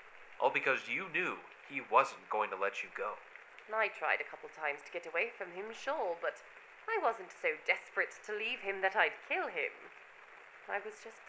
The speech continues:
Speaker 2: seeing what it was doing to my marriage. And I had to choose.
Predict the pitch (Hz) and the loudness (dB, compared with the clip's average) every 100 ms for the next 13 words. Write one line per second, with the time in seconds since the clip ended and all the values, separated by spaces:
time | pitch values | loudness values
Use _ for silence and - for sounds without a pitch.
0 | - 220 254 247 254 254 254 240 - 240 | -10 -6 -4 0 0 0 -4 -4 0 0
1 | 302 277 269 262 262 254 339 220 - - | 0 -6 -2 0 2 4 4 2 0 -6
2 | - - - - - - - - - - | -16 -18 -18 -18 -18 -18 -18 -18 -16 -8
3 | 269 294 294 311 - - - 220 151 - | 0 2 4 2 -2 -6 -4 -4 -6 -12